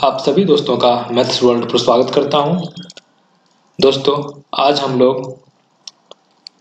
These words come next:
लुसेंट सामान्य विज्ञान का पार्ट टू पढ़ेंगे, जिसमें मात्रक एवं विमा का पार्ट टू पढ़ेंगे।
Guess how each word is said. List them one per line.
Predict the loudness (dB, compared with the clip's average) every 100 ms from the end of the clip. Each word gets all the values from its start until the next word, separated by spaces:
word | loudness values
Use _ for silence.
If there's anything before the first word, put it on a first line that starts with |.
| _ _ _ _ _ _ _ _ 2
लुसेंट | 2 4 2 0
सामान्य | 0 0 2 2
विज्ञान | 2 2 0 2 0 -6 -10 -16 0
का | 0
पार्ट | 2 2 2
टू | 0
पढ़ेंगे, | 0 0 0 2 0 0 -2
जिसमें | 0 2 2 0 -2 -10 -18 _ _ _ _ _ _ _ _ _ _ _ _ _
मात्रक | 0 2 4 2 2
एवं | 0 0 2
विमा | 2 2 2 0 -6 -16 _ _ _ -4
का | 2 2 0 -10 0
पार्ट | 2 2 2
टू | 2 2 -4 -12 _ _ -2
पढ़ेंगे। | 0 -2 -4